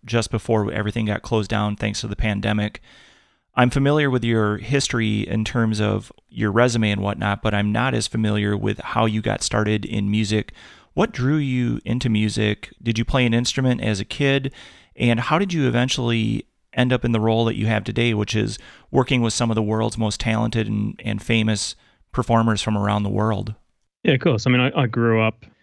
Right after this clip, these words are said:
Speaker 2: listening to music with my old man. He'd, he'd play me all this classic rock collection that, that, you know, got me into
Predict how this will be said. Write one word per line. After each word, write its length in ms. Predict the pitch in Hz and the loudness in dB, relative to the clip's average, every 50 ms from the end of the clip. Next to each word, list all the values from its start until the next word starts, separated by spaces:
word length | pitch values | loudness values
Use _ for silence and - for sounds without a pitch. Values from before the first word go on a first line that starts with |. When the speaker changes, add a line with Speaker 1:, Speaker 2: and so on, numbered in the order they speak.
| _ _ _ - | _ _ _ -2
Speaker 2:
listening 300 | 123 113 117 - 117 - | -2 0 0 0 -2 0
to 80 | 120 | 0
music 340 | 110 110 113 113 113 123 - | 2 2 2 2 2 0 -2
with 140 | - 110 - | -4 -4 0
my 80 | 120 117 | 0 2
old 160 | 113 110 107 | 2 2 2
man. 260 | 113 117 120 120 117 | 2 2 2 2 2
He'd, 140 | 107 101 107 - | 0 -2 -4 -4
he'd 200 | - 120 104 - - | -4 -4 -4 -6 -4
play 220 | - 120 113 104 | -2 0 0 0
me 300 | 104 104 104 104 104 - - _ _ _ _ _ _ _ _ | 0 0 0 -2 -4 -6 -12 _ _ _ _ _ _ _ _
all 80 | - 110 | 0 0
this 120 | 104 - | 0 -2
classic 360 | - - 123 107 - - 110 107 | -2 -2 -2 -2 -2 -4 -2 0
rock 220 | 113 117 117 117 | 0 0 0 0
collection 440 | - 123 120 120 120 - 127 117 110 | 0 0 0 0 0 0 0 2 2
that, 160 | 104 104 110 - - - _ _ _ _ _ _ _ - 113 - - _ - | 2 0 -2 -4 -12 -20 _ _ _ _ _ _ _ -8 -8 -8 -8 _ 0
that, 120 | 117 107 | 2 2
you 80 | 104 104 | 2 2
know, 120 | 98 101 | 2 2
got 160 | 107 117 117 | 2 2 2
me 100 | 113 107 | 2 2
into 260 | 104 104 104 - 107 | 2 0 0 -2 -6